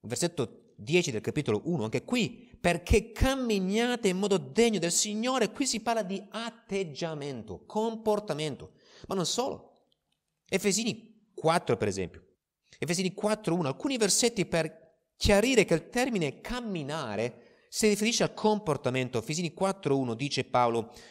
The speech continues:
"Io dunque, il prigioniero del Signore, vi esorto a comportarvi in modo degno della vocazione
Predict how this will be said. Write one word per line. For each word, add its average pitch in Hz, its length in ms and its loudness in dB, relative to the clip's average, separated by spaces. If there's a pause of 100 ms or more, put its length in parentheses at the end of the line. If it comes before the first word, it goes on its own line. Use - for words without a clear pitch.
"Io 143 140 2
dunque, 196 540 0 (300)
il 147 140 -2
prigioniero 160 540 0
del 139 100 2
Signore, 120 540 0
vi 123 140 0
esorto 190 540 2
a 147 100 0
comportarvi 233 1300 0
in 160 80 -2
modo 226 540 2
degno 196 680 0 (180)
della 160 220 4
vocazione 190 840 2